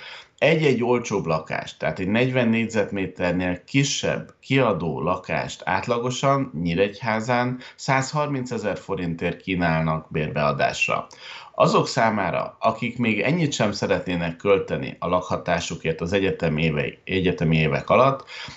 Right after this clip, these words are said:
lehetőségük van szobát bérelni. Ezeknek a díja Szabolcs-Szatmár-Bereg vármegye fő-, ö, megyeszékhelyén ötvenezer forint havonta.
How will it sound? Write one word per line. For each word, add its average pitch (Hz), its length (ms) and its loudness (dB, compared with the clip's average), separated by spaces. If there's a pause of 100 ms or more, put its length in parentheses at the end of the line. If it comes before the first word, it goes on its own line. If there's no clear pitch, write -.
(200)
lehetőségük 117 840 0
van 78 200 -4
szobát 73 460 -4
bérelni. 120 680 0 (120)
Ezeknek 120 560 0
a 80 80 -2
díja 90 560 -2 (120)
Szabolcs-Szatmár-Bereg 85 1500 -2
vármegye 85 440 0
fő-, - 280 -4
ö, 76 400 -2 (160)
megyeszékhelyén 147 920 2 (600)
ötvenezer 85 600 2
forint 80 360 -2
havonta. - 640 -8